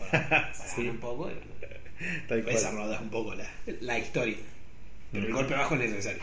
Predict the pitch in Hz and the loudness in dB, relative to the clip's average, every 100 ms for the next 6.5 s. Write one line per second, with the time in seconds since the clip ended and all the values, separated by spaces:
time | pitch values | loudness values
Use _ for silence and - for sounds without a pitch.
0 | - 151 131 104 - - 160 131 101 92 | 0 2 2 0 -4 0 2 2 0 -2
1 | - 123 147 160 - - - - 214 262 | -2 0 2 4 2 2 4 4 6 6
2 | 311 285 247 247 208 190 220 196 185 180 | 6 6 4 6 6 4 4 4 6 6
3 | 160 214 285 - 147 135 131 165 170 139 | 6 4 2 0 2 2 6 10 12 10
4 | 139 139 170 147 151 - - - 202 254 | 10 10 10 8 6 4 2 8 10 12
5 | 240 240 226 196 208 202 196 180 175 208 | 12 12 12 12 12 12 12 8 8 8
6 | 180 - 143 110 | 8 2 0 0